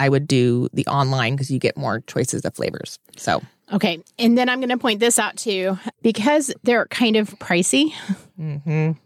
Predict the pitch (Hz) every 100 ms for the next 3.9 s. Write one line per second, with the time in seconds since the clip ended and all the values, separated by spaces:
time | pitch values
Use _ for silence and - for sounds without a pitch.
0 | _ _ _ 196 185 160 _ 202 185 180
1 | - 233 220 208 202 185 196 185 202 196
2 | 247 240 311 190 151 185 180 196 180 -
3 | - - _ - 269 269 262 269 302